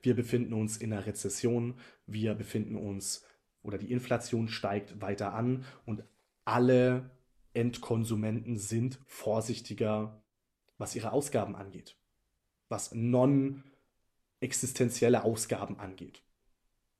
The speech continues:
Und das allgemein, oder diese drei Faktoren führen dazu, dass wir uns gerade in einem sehr, sehr harten Markt befinden. Das heißt, Ziel Nummer eins sollte natürlich sein, unsere, unsere Marktanteile zu halten,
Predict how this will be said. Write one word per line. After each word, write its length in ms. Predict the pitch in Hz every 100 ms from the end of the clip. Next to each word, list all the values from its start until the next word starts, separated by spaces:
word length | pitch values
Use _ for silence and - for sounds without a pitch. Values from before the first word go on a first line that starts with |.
| _ _ - - - _ _ _ _ _ _ _ _ _ _ _ -
Und 160 | 120
das 220 | 120 -
allgemein, 800 | - 113 107 104 117 120 120 120 _ _ _ _
oder 120 | 104
diese 240 | 101 120 127
drei 200 | - 120
Faktoren 500 | 120 - - 113 117
führen 340 | 113 123 117
dazu, 600 | 104 - - 113 123 127 - _ _ -
dass 200 | 107 -
wir 180 | 107
uns 180 | 113 107
gerade 340 | - 101 107 110
in 120 | 104
einem 140 | 101
sehr, 440 | 101 95 110 113 113
sehr 280 | 113 101
harten 540 | - 98 98 104 101 98 - _ _
Markt 320 | 110 107 -
befinden. 420 | 101 - 90 90 - _ _ _ _ _ _ _ -
Das 100 | -
heißt, 340 | 117 123 -
Ziel 180 | - 131
Nummer 200 | 123 110
eins 220 | 113 120
sollte 240 | 117 117 113
natürlich 360 | 110 110 110
sein, 320 | 107 107 117
unsere, 580 | 123 120 113 110 104 107
unsere 320 | 120 117 107
Marktanteile 680 | 107 110 110 - 107 107 101
zu 160 | - 107
halten, 420 | 117 127 139